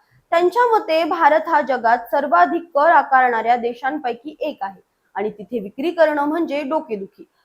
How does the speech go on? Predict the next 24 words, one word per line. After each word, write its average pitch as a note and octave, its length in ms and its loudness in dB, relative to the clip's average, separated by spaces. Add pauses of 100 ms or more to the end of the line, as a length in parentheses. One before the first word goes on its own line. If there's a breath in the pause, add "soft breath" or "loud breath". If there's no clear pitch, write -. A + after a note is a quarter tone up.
(120)
पण G#3+ 100 -4
याच A3 460 2
वेळी D4 280 -4
त्यांनी B3+ 380 -4
एक C4+ 220 -6
बॉम्ब B3+ 320 2
टाकला. F#3 260 -12 (400)
भारताने F#4 560 6
अमेरिकन E4 680 0
वस्तूंवर D4 560 -2
शून्य F4+ 440 0
कर D#4+ 140 2
आकारण्याचा B3+ 640 0
प्रस्ताव B3+ 420 -2
दिला, F#3+ 220 -10 (380)
असं D#4+ 240 2
त्यांचं A#3 380 -2
म्हणणं C4 300 -6
आहे. F3+ 260 -18 (640)
नमस्कार, G4 520 6
मी F#4+ 160 2
अंजली, F4 400 2
आपलं C#4+ 280 0
स्वागत D4+ 380 4